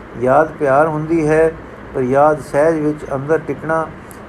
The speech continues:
ਅਭਿਆਸ ਨਾਲ ਹੁੰਦਾ ਹੈ। ਸੋ ਉਸ ਦੀ ਯਾਦ ਦਾ ਅਭਿਆਸ ਉਸ ਦੇ ਨਾਮ ਨਾਲ ਕਰੀਦਾ ਹੈ। ਨਾਮ ਜਪੀਦਾ ਹੈ ਤੇ ਮਨ ਨੂੰ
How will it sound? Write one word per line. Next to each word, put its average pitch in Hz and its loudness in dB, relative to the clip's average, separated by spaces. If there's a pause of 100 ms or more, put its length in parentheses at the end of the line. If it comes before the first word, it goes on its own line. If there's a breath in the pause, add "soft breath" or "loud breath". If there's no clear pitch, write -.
(120)
ਅਭਿਆਸ 131 0
ਨਾਲ 131 0
ਹੁੰਦਾ 120 -4
ਹੈ। 107 -6 (680 loud breath)
ਸੋ 160 0
ਉਸ 160 -4
ਦੀ 165 0
ਯਾਦ 147 4
ਦਾ 160 2
ਅਭਿਆਸ 139 2 (140)
ਉਸ 147 -6
ਦੇ 147 -2
ਨਾਮ 139 -2
ਨਾਲ 143 0
ਕਰੀਦਾ 127 -2
ਹੈ। 143 0 (640 loud breath)
ਨਾਮ 147 -2
ਜਪੀਦਾ 139 0
ਹੈ 143 2 (680 loud breath)
ਤੇ 139 -2
ਮਨ 127 0
ਨੂੰ 165 -6